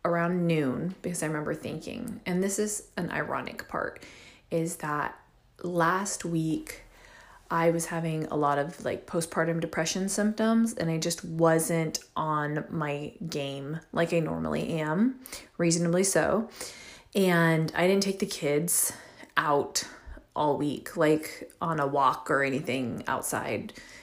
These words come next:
You know, I kicked 'em out in the backyard, but that was it. And it, it's probably been more than a week that I haven't really gone on a walk. We've been doing a lot of, like, just go run around outside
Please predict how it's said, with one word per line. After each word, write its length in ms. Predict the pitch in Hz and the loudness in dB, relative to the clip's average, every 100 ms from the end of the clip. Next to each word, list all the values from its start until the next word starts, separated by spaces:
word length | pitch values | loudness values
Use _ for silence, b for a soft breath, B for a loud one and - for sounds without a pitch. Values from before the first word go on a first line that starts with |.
| B | B
You 120 | 160 | -4
know, 60 | 147 | -2
I 20 | |
kicked 240 | 147 202 196 | 0 0 0
'em 80 | |
out 80 | 147 | -4
in 60 | - | -2
the 60 | |
backyard, 460 | 135 147 147 147 147 | -4 -2 -2 -2 -4
but 140 | 139 | -4
that 140 | - - | -4 -4
was 180 | 160 170 | 0 0
it. 240 | - - _ _ _ _ _ - - 165 - | 0 -4 _ _ _ _ _ -18 -4 2 4
And 320 | 165 160 160 | 4 4 4
it, 200 | - 151 | 2 2
it's 140 | - - | 2 6
probably 240 | 311 339 | 8 8
been 180 | 165 151 | 8 6
more 180 | 156 156 | 6 6
than 120 | 147 | 4
a 60 | 127 | 2
week 220 | 127 117 | 0 0
that 140 | 135 | 0
I 40 | 117 | 0
haven't 400 | 143 139 139 - | 0 -2 -2 -4
really 540 | - 160 165 147 147 - | -2 0 2 2 0 -4
gone 260 | - 151 143 | 0 0 0
on 120 | 143 | -2
a 60 | 147 | -4
walk. 420 | 139 143 - - | -2 -2 -4 -6
We've 140 | 160 | -6
been 180 | 160 156 | -2 0
doing 240 | 160 147 - | 0 -4 -6
a 40 | |
lot 160 | - - | -8 -8
of, 120 | - | -8
like, 180 | - - | -8 -2
just 220 | 214 - | -2 4
go 120 | 240 | 4
run 160 | 226 226 | 6 6
around 160 | 220 | 4
outside 440 | 208 - 185 175 | 2 2 0 -2